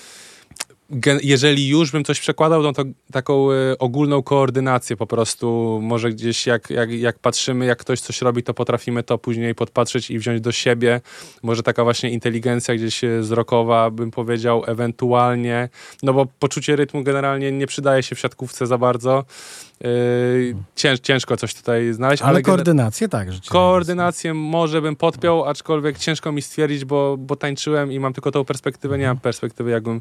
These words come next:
Speaker 1: nie tańczył, jakby to wyglądało, także jeżeli coś bym podpiął, to, to właśnie koordynacja.
Speaker 2: Ale gdzieś nie wspomniałeś jeszcze o jednej dyscyplinie, która gdzieś w domu twoim rodzinnym krążyła, mianowicie koszykówka. Były takie dylematy po stronie taty, siatkówka czy koszykówka?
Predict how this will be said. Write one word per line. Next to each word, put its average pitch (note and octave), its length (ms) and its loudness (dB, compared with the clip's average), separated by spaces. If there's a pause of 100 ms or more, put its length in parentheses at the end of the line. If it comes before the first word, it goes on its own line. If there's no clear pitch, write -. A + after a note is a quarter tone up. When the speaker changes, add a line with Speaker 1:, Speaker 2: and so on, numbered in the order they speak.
(360)
Speaker 1:
nie B2 140 2
tańczył, B2+ 340 2
jakby A#2+ 200 2
to B2+ 120 -2
wyglądało, B2+ 500 2
także A#2+ 500 -2 (100)
jeżeli C3+ 360 2
coś C3 180 -2
bym C3 140 -2
podpiął, B2+ 260 -6
to, A#2 120 -8 (200)
to A#2 140 -4
właśnie A2+ 240 -8
koordynacja. G#2 640 -4 (100)
Speaker 2:
Ale G3 120 4
gdzieś G#3+ 200 2
nie G3 100 10
wspomniałeś E3 420 6
jeszcze D#3+ 200 2
o D#3 40 8
jednej D#3 240 6
dyscyplinie, C#3+ 480 2
która C#3+ 200 0
gdzieś C#3 200 0
w C3+ 60 -4
domu C#3+ 260 6
twoim C#3+ 240 4
rodzinnym C3+ 420 4
krążyła, C3 500 2
mianowicie D3+ 420 2
koszykówka. G#2 680 -4 (520)
Były B2+ 300 6
takie C3+ 280 2
dylematy C3+ 540 4
po C#3+ 120 -4
stronie C3+ 380 0
taty, C3 400 -2
siatkówka B2 520 -2
czy - 120 -6
koszykówka? C#3 680 0